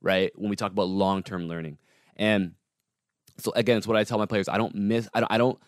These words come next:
I don't judge our workouts based on, m-, you know, made shots, missed shots, right? It's all about how often were we in that optimal zone of improvement,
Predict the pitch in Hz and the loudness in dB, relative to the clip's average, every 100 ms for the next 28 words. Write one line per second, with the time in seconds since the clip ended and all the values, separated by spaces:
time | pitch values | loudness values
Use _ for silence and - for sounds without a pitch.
0 | _ - 127 110 131 123 117 101 110 107 | _ -2 -2 2 4 4 4 2 2 0
1 | 95 - 98 101 92 82 92 92 - 101 | -6 -4 -2 -2 -6 -8 -10 -10 -8 -6
2 | 87 78 - 101 104 104 110 101 - 92 | -4 -6 -4 0 2 2 0 0 -2 -6
3 | 90 78 - - - _ _ _ _ - | -6 -8 -10 -14 -14 _ _ _ _ 0
4 | 101 95 107 - 110 117 110 107 - - | 2 4 0 4 6 6 6 2 2 4
5 | 110 120 - _ _ _ - 107 110 - | 6 6 2 _ _ _ 0 4 4 2
6 | 101 92 98 104 - 101 95 92 - 95 | 0 2 2 0 -2 -2 0 -2 -2 -4
7 | 104 101 98 95 90 87 101 101 123 | -4 -6 -4 -6 -6 -6 -4 0 -2